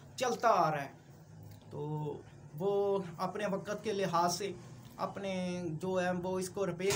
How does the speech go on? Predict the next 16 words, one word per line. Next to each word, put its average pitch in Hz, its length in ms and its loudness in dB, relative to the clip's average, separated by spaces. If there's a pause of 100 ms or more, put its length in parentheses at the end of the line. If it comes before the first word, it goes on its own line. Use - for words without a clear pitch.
करते 208 280 2
रहते 196 320 4
हैं, 175 180 2 (400)
तो 165 340 0
आगे 175 220 0
चलता 165 320 4
रहता 151 280 2
है। 123 100 -4 (720)
तो 156 440 -4
पहले 185 360 0 (440)
आज 185 160 4
से 196 160 -2
दो 170 180 2
सौ 208 160 0
साल 175 340 4
पहले 185 360 0